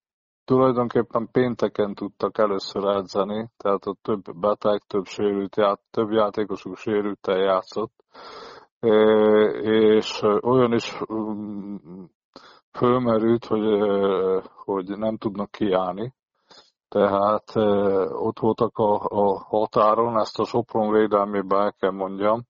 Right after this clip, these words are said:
illetve hát én most már hétvégén jó, ö, játékot várok tőlük, egészegen akár, akár nyerhetnek is.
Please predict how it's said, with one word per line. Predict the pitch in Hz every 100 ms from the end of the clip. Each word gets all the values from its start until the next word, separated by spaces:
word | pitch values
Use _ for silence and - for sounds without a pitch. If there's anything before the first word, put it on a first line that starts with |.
| _ _ _ _ -
illetve | 104 110 107 107
hát | 107 104
én | 110
most | 104 110 -
már | 104 101
hétvégén | 110 95 101 95 101
jó, | 104 101 101 - -
ö, | 95 92 92 90
játékot | 92 98 98 98 92 92
várok | 98 101 95 95 -
tőlük, | - 98 101 104
egészegen | 87 92 92 98 92 101 98 98
akár, | 98 - 92 92 92 - _
akár | - 92 98 98
nyerhetnek | 98 101 98 98 - 95 -
is. | 98 -